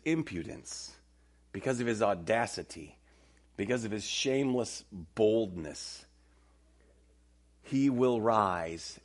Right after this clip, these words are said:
and give him whatever he needs. And I want to tell you what is not happening here.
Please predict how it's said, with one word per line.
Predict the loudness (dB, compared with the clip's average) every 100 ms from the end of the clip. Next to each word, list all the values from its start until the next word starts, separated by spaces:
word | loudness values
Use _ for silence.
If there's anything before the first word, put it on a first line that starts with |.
| -4
and | -4 -4
give | 0 0 0 -4
him | -8 -8 -8 -12 -16 _ _
whatever | 0 0 0 -2 -2 -2 -4 -8
he | -14 -12
needs. | -10 -10 -12 -16 -18 -18 -18 _ _ _ _ _
And | -4 2
I | 4
want | 4 2
to | -2
tell | 0 2
you | 4 4
what | 4
is | 4 2
not | 0 0 2 2 -2 -8
happening | -8 -6 -6 -8 -10
here. | -12 -14 -16